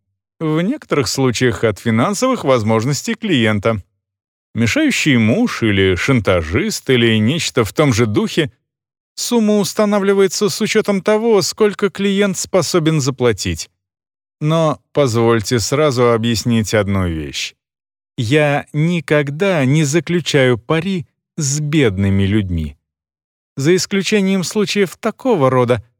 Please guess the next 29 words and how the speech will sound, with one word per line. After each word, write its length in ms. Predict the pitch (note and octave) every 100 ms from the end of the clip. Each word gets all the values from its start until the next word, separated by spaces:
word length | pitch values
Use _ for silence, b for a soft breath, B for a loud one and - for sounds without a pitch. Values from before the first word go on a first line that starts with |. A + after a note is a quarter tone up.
| _
который 380 | - C4 C#4 B3
я 140 | A3
привёл 320 | A3 A3+ A3 G3+
в 120 | -
качестве 540 | A3 G3+ E3+ - F#3+
примера. 580 | - D3+ A#2 E2+ D2+ D2 _ _ _ _ _ _ _ -
Тогда 480 | A2 G2 G2 G3+ C4+
сумма 580 | - - A2+ C#3+ C#4
будет 360 | F#3 A2+ A2 A2
зависеть 540 | G#2 A#2+ G3 A#3 A3
от 240 | - D#3 -
размеров 520 | F#3 E3 A#3 C4 A#3
состояния 920 | - C4+ - F#3 C#3+ E3 C#4 D4 C#4 B3+
тёти 520 | - A#3+ - A3+ G#3
Лизы. 460 | F3 D#3 C#3+ D3 - _ _ _ _ _ _ -
Условия 540 | G#2+ A2 A#2 A2+ A#2
соглашения 760 | G2+ A#2 A#2 A2+ D#3 C3 G#2+ G#2+
должны 480 | A2+ A#2 G#2+ A#2+ A#2
устраивать 640 | G#2+ - F3 F3 B2+ A2
нас 260 | A#2+ A#2 C#3+
обоих. 500 | B2+ F#2+ E2 D#2 - _ _ _ _ _ _
Мы 180 | C4+ C4+
оба 260 | C#4+ G#3 C3+
хотим 420 | C3 A#2 C#3+ B2+
получить 400 | C3 B2+ D#3 C3+
что-то 480 | - - C#3 C#3+ C3
в 80 |
результате 520 | C#3+ D3 E3+ D#3+ C#3+ D#3+
пари, 320 | D#3+ A2+